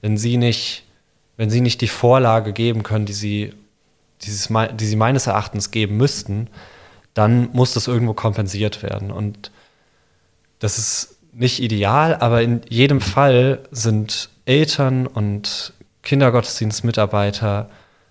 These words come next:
super wichtig, um, um diese Geschichte, die große Geschichte zu erzählen können. Und wenn es Kinderbibeln nicht tun, dann bleibt es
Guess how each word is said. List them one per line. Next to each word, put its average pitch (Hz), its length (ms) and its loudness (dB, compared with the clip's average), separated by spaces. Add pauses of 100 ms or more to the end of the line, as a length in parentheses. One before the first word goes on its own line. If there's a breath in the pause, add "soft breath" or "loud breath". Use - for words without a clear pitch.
(160 soft breath)
super 127 500 0
wichtig, 110 720 -2
um, 107 460 -2 (1500)
um 113 300 0
diese 120 220 0
Geschichte, 131 600 2
die 120 100 -2
große 127 320 2
Geschichte 117 420 0
zu - 160 -2
erzählen 101 480 -2
können. 98 280 -8
Und 104 240 -6
wenn 110 120 2
es 110 120 -4
Kinderbibeln 135 520 2
nicht 123 220 -2
tun, 135 400 0 (640 loud breath)
dann 113 440 2
bleibt 123 420 2
es - 440 -2